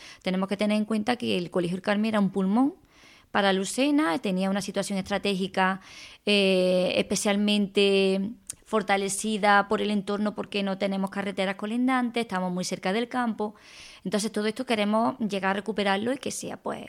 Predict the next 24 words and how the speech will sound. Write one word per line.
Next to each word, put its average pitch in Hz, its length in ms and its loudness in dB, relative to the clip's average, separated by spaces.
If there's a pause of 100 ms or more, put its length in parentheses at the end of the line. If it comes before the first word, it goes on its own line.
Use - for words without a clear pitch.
se - 140 -10
vuelva 175 200 -2
a - 20 -16
convertir, 208 560 -6
pues, 180 200 -4
en 170 180 -6
este 175 240 -8
sello 196 280 -4
verde 196 400 -4 (520)
que 190 120 -2
era 185 200 -2
nuestro 185 260 -8
centro. 277 300 -4
Somos 185 340 -2
ecoescuela 262 600 -4
y, 285 40 -10
por 190 140 -6
lo 165 80 -6
tanto, 196 260 -6
tenemos 190 320 -4
que 185 160 -6
abanderarnos 175 540 -4
con 233 140 -6
ello. 208 240 -8